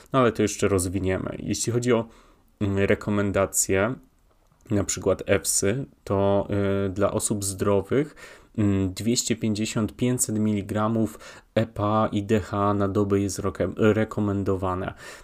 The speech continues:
Mm, to jest dawka podstawowa, a że na pewno będę, będę chciał dzisiaj z wami porozmawiać o, y, zastosowaniu większych dawek,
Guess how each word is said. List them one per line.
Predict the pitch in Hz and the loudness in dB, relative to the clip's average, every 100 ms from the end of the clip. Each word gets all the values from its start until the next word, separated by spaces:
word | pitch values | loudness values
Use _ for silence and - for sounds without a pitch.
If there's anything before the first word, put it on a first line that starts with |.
| _ | _
Mm, | 101 98 98 95 | -2 0 0 2
to | 127 | 2
jest | 135 110 | 2 4
dawka | 107 - - | 2 2 -4
podstawowa, | 104 101 - - 95 92 95 101 131 135 | -2 0 0 0 0 2 2 2 2 2
a | |
że | 107 107 | 2 -2
na | 104 | -2
pewno | - 107 110 110 - - - | -2 0 0 -2 -6 -20 -8
będę, | 104 104 98 107 113 110 107 107 101 - | 0 2 4 4 4 0 0 0 -2 -2
będę | 104 104 101 110 104 | 0 0 0 0 0
chciał | 101 - 107 107 | -2 0 2 2
dzisiaj | 104 - 107 | 0 -2 0
z | 98 | 0
wami | 110 110 | 0 -2
porozmawiać | 104 107 101 - 104 101 101 98 - - | -2 -2 -2 0 -2 0 0 0 -4 -4
o, | - 98 98 95 - | -2 0 0 0 0
y, | 98 98 95 | 0 0 0
zastosowaniu | 90 104 - 107 - 98 101 101 | 0 0 0 -2 -4 0 0 0
większych | 98 123 135 - 101 | 2 0 0 0 0
dawek, | 95 98 95 95 101 98 - | 2 0 0 -2 0 -2 -10